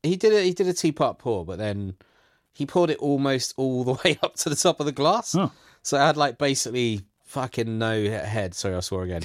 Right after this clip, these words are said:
Speaker 1: <laughs> Damn. Shit balls, bollocks. Um, yeah, so it had basically no head, and, and it was in a horrendous pub in the Square Mile. I d-, we, we'd just been,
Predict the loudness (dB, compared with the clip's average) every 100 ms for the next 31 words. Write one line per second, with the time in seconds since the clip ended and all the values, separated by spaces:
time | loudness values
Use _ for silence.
0 | -10 -20 -20 -20 _ -6 -6 -8 -20 -20
1 | _ -20 -20 _ _ _ _ _ _ _
2 | _ _ -4 -4 -2 -2 0 -4 -2 -4
3 | -4 -12 _ _ 0 4 6 6 2 -2
4 | _ _ _ _ _ _ 0 2 0 0
5 | 0 2 0 -2 -4 -2 -4 -4 -4 -2
6 | 0 -2 0 0 0 -4 _ -2 0 0
7 | 0 2 2 2 2 2 0 -2 0 2
8 | 2 -2 _ _ _ _ _ -4 -2 -2
9 | -4 0 2 2 0 -2 -2 -6 _ -4
10 | -4 -6 -2 -2 -6 -6 -6 -2 -4 -2
11 | -2 0 -2 -6